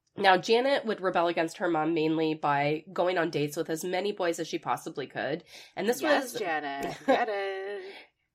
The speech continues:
Speaker 1: This would last until about the late fifties when she was finally introduced to Ron by her cousin's boyfriend. And she was immediately attracted, attracted to him in the moment that they met.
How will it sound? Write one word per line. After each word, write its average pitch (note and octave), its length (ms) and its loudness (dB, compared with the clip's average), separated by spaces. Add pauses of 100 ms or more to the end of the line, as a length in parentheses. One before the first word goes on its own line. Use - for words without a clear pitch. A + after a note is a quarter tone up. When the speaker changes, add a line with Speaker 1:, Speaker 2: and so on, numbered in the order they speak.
Speaker 1:
This A#3+ 200 2
would C#4+ 140 2
last F3+ 320 4
until G#3+ 220 -2
about F#3+ 320 2
the F#3+ 80 2
late F3+ 360 2
fifties G#3+ 460 -4
when F#3+ 140 -2
she - 100 -8
was F#3+ 160 -6
finally F#3+ 300 2
introduced E3+ 480 -6
to F#3 80 -6
Ron F3 720 2 (100)
by E3+ 160 2
her F3+ 180 -4
cousin's F3 400 -6
boyfriend. - 760 -6 (340)
And G3 140 -2
she B3+ 160 -2
was C#4 160 -2
immediately G3+ 600 0
attracted, D#3+ 640 -4 (280)
attracted F#3 400 -4
to G3 60 -10
him G3 160 -4
in G3+ 100 -4
the A3 60 -6
moment F3+ 580 -4
that F3 120 -6
they G#3+ 120 -6
met. E3+ 420 -4